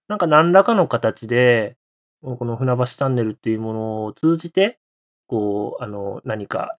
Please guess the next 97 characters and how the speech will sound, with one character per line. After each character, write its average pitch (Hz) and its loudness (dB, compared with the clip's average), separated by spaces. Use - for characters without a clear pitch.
で 107 -4
き 117 -2
れ 110 -2
ば 104 -10
な 160 -4
と 107 -12
は - -8
思 98 -10
っ - -14
て 110 -6
い 110 -10
ま 113 -14
す。 - -20
そ 156 0
う 160 2
い - 2
う 160 -4
時 180 4
に 139 2
も 107 0
ち 113 -8
ょ - -4
っ - -10
と - -8
お 120 -6
知 120 -10
ら 104 -6
せ 107 -10
が 107 -6
で 113 -4
き 180 0
る 175 6
よ 139 2
う - -4
だ 139 -2
っ 123 -12
た 110 -2
ら、 95 -4
あ - -18
の、 101 -20
し - -20
て 101 -14
い 95 -16
き - -20
た 98 -12
い 95 -10
な 98 -4
と - -20
い 113 -14
う - -16
ふ - -16
う - -18
に - -10
思 101 -10
っ 95 -10
て - -18
い - -18
ま 123 0
す。 - -8
今 123 -14
年 139 -4
最 143 4
後 107 0
の 95 -8
収 107 -4
録 104 -6
も 104 -6
な 113 -8
ん 110 -14
か - -10
う - -10
ま 123 0
く 110 -8
ま 104 -6
と - -8
ま 113 -2
っ - -12
た 127 2
ん 110 -4
で、 101 -10
番 123 0
組 123 0
の 117 0
締 139 -2
め 131 2
に 110 -4
入 170 -4
ろ 170 4
う - 6
と - -2
思 123 2
い 135 2
ま 139 6
す。 - -14
<laughs> - -20
は 139 4
い。 135 0